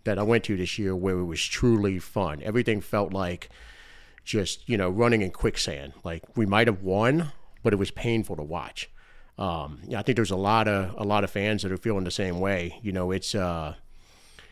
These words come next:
it, it's, it's tough, man. You know, they really do need to look at it from a big picture standpoint, and, and we gotta get the next coach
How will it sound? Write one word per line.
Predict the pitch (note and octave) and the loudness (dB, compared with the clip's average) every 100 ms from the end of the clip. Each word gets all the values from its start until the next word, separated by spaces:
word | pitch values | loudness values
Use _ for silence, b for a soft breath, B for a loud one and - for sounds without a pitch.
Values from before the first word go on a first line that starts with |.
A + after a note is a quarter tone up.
| b b b b - | b b b b -4
it, | A2+ | -2
it's, | C#3+ - - B B B | 0 0 0 B B B
it's | A2+ - | -2 4
tough, | C3 C#3+ | 4 4
man. | G#2 F#2+ G2 F#2 | 2 0 -2 0
You | G#2+ | 2
know, | G2 | 4
they | G#2+ | 4
really | G#2 A#2+ A2 | 4 4 4
do | A#2 A#2+ | 4 4
need | A#2 G#2 | 4 2
to | |
look | G2 A2 | 0 2
at | G#2 F#2+ | 0 -2
it | |
from | G#2 G2 | -2 -2
a | |
big | F2+ G2+ | 0 -2
picture | - G#2+ A#2+ F#2 | -2 -4 -4 -6
standpoint, | - F#2+ F2+ G#2 F#2 F2+ - | -6 -6 -6 -6 -6 -8 -8
and, | F#2+ F2 | -8 -8
and | G2 F2 E2 D2+ b b b b b | -8 -8 -10 -12 b b b b b
we | B2 | 2
gotta | A#2 B2 B2+ C3+ | 8 10 12 10
get | B2 B2+ | 8 6
the | |
next | A2 A2 - | 4 4 0
coach | - A2 G2 - | -2 -2 -2 -4